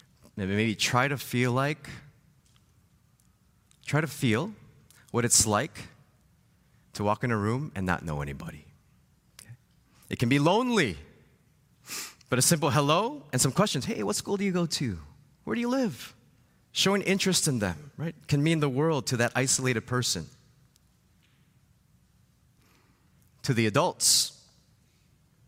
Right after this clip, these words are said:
of our church family, that junior high scenario,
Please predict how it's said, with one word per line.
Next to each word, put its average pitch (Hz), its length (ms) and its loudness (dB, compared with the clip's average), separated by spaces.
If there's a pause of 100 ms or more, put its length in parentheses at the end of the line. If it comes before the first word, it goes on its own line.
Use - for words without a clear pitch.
(1500)
of 107 120 -4
our 107 80 2
church 175 280 0
family, 95 400 -2 (1900)
that 131 260 0
junior 160 380 2
high 131 300 4
scenario, 165 760 0